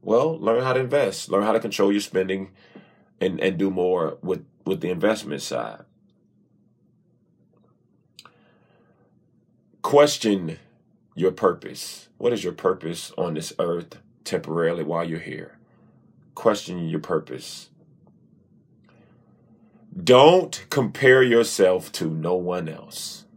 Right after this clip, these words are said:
Please. Don't do it. The, "How do I improve?" Don't compare myself. You can look at somebody and, and, and admire what they do, how they go about it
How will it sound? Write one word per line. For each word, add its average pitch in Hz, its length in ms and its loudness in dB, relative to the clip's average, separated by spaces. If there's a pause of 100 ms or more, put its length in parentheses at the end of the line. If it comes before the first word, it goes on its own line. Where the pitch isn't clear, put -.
(640)
Please. - 760 -2 (1600)
Don't 113 220 4
do 110 240 2
it. - 140 -10 (500)
The, 98 100 0
"How 123 160 8
do 117 100 6
I 117 140 8
improve?" 104 340 0
Don't 120 160 4
compare 101 240 2
myself. 85 540 -6 (340)
You 165 120 0
can 139 120 0
look 147 140 8
at 131 80 0
somebody 104 400 4
and, 98 200 -8
and, 98 200 -2
and 92 320 -4 (260)
admire 107 720 6 (440)
what 110 240 6
they 113 160 4
do, 104 320 2
how 101 160 4
they 98 120 4
go 95 200 2
about 90 400 2
it 90 180 -6